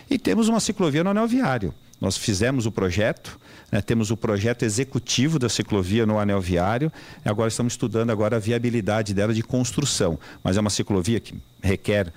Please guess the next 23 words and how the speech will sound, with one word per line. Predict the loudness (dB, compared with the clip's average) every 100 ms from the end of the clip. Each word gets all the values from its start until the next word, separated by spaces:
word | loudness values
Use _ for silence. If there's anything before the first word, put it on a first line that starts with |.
| -18 -20 -4
alguns | 0 0 0
cuidados, | -2 -2 0 0 -2 -4
porque | -4
nós | -2
estamos | -2 0
falando | 0 0
de |
uma | 0
ciclovia | -2 0 0 0 0
numa | 0 0
via | 0 0 0
de | 0
oitenta | 0 -2 -4
quilômetros | -2 -2 -2 -2
por | 0 2
hora, | 2 0 0
não | 0
pode | 0 -2 -4
ter | -2
em | 0
nenhum | 0 0
momento, | 0 0 0 -2 -4 -6 -8 -16 -4
né, | -2